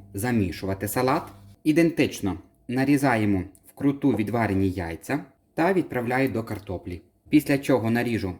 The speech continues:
оселедець, в мене вже він промаринований, і теж добавляю до усіх компонентів. Після чого дрібно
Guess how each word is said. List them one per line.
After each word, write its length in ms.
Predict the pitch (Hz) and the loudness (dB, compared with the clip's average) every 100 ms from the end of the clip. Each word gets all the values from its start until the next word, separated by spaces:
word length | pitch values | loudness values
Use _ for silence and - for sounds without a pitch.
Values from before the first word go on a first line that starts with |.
| - | -8
оселедець, 720 | 120 123 107 90 85 127 - _ _ - - | -8 -4 -4 -4 -4 -6 -8 _ _ -20 -8
в 40 | 127 | -2
мене 200 | 117 110 | 0 0
вже 180 | 107 | 0
він 180 | 107 98 | 0 0
промаринований, 1000 | 95 120 117 110 101 92 87 95 120 160 - _ _ _ - - - | 0 0 2 2 2 0 -2 0 0 0 -6 _ _ _ -20 -14 -2
і 120 | 185 | 0
теж 300 | - 151 156 | 2 0 2
добавляю 540 | 127 107 104 113 131 | 0 0 0 2 0
до 260 | 120 104 - - | 0 -2 -4 -6
усіх 360 | 101 - 120 - | -10 -6 -8 -4
компонентів. 680 | 104 95 98 87 87 - 95 _ _ _ _ _ _ _ 147 | -6 -2 -4 -4 -8 -12 -20 _ _ _ _ _ _ _ 0
Після 220 | 139 151 | 4 4
чого 340 | - 156 127 | 4 2 2
дрібно 600 | 123 131 151 131 101 95 | 2 4 6 6 2 -2